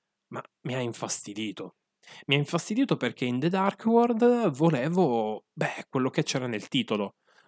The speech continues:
Volevo The Dark World, volevo l'oscurità, volevo questo dio che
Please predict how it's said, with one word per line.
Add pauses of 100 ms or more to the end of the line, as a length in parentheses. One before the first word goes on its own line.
(120)
Volevo
The
Dark
World,
volevo
l'oscurità,
volevo
questo
dio
che